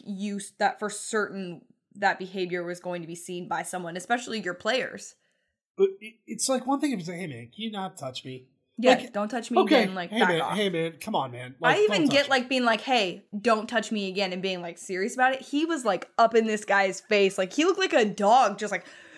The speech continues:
Speaker 1: "Rrrr." Like, it
Speaker 2: Get
Speaker 1: was
Speaker 2: your
Speaker 1: so scary.
Speaker 2: Oh.
Speaker 1: I watched the video and I was like, "What in the world?"
Speaker 2: I know. It was like, uh, and then they lost to Washington, and I bet them, and it was bad.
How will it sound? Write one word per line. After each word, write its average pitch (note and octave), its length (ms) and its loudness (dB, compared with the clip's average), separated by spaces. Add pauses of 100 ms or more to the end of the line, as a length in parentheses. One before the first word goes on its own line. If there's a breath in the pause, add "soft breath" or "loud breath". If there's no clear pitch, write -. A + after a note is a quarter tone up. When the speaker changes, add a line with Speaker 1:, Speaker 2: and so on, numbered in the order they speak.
(240 loud breath)
Speaker 1:
"Rrrr." D4 760 4
Like, A#3+ 120 0
it - 60 -8
Speaker 2:
Get - 160 6
Speaker 1:
was G4+ 120 6
Speaker 2:
your F#4+ 100 0
Speaker 1:
so C4 320 6
scary. A#3+ 440 2
Speaker 2:
Oh. - 60 4
Speaker 1:
I F#4+ 100 8
watched E4 280 4
the D#4+ 80 0
video C4+ 140 6
and D4 80 8
I C#4+ 40 8
was C#4 60 0
like, C#4+ 140 -4 (180)
"What B3+ 400 -4
in C5 320 2
the A3 180 -4
world?" B3+ 800 4 (100)
Speaker 2:
I C3 240 0
know. C3+ 460 -2
It D3+ 100 0
was D#3+ 360 -2
like, D3 420 -6 (140)
uh, C3 380 0
and C3+ 140 -8
then C#3 120 -6
they C3+ 140 -6
lost A#2 380 -8
to B2+ 60 -16
Washington, F#2+ 600 -14 (140)
and A#2 160 -12
I A#2+ 120 -10
bet F#2+ 240 -10
them, E2+ 320 -14 (640)
and A#2 100 -12
it A2+ 60 -10
was G#2+ 180 -16
bad. E2+ 260 -14